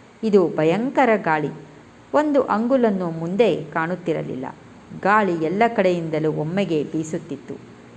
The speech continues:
ನಾನು ಸರಿಯಾದ ಹಾದಿಯಲ್ಲಿದ್ದೇನೆ ಎಂದುಕೊಂಡಿದ್ದೆ, ಆದರೆ ಮನೆಯಂತೂ ಕಾಣುತ್ತಿರಲಿಲ್ಲ. ಆಮೇಲೆ ಹೂವಂತೂ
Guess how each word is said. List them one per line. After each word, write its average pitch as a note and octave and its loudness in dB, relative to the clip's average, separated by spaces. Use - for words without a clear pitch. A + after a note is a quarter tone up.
ನಾನು D4+ 0
ಸರಿಯಾದ C#4 2
ಹಾದಿಯಲ್ಲಿದ್ದೇನೆ F#3 0
ಎಂದುಕೊಂಡಿದ್ದೆ, D#3+ -6
ಆದರೆ E3 0
ಮನೆಯಂತೂ F#3 -2
ಕಾಣುತ್ತಿರಲಿಲ್ಲ. D#3+ -8
ಆಮೇಲೆ F3 0
ಹೂವಂತೂ A3+ 2